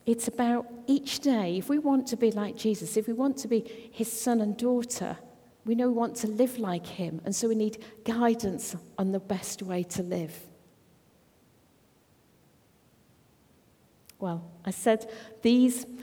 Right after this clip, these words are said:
reminders don't give us that magic effect now.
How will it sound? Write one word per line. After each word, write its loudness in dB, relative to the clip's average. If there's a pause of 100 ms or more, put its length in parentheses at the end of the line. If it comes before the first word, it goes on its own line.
(240)
reminders 4
don't 0
give 2
us -2
that 0
magic 0
effect -4
now. -2